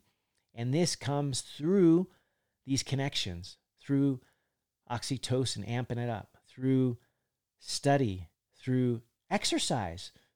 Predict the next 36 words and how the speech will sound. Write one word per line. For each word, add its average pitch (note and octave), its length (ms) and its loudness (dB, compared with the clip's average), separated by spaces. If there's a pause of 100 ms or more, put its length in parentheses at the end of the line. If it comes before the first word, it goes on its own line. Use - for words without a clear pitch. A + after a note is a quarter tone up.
(100)
through, C#3+ 440 2 (360)
you C3+ 80 -12
know, C#3+ 120 0
behavioral C3+ 840 0
change, A#2 320 -4
all F#3+ 180 2
these A3+ 200 2
things G#3 180 0
that E3+ 100 0
are D3+ 60 4
under E3+ 180 2
our E3+ 100 6
control. E3 560 0 (400)
This C#3 120 0
brain-derived D3+ 720 4
neurotrophic D3 600 0
factor D3 360 -2
will B2 140 -2
literally E3 380 2
grow C#3+ 340 2
our C#3+ 140 2
brain. C3+ 460 -2
Did A#2+ 140 -12
you E3+ 80 -2
know F3 140 0
that? F3+ 180 2
That's F3+ 240 0
what E3 200 2 (320)
is A2+ 200 -4
lacking C3+ 640 0 (440)
and C3 280 -2
is A#2+ 240 -4
diminished D3 680 0 (440)
in B2 100 -8
folks D3 380 0
that C3 280 -2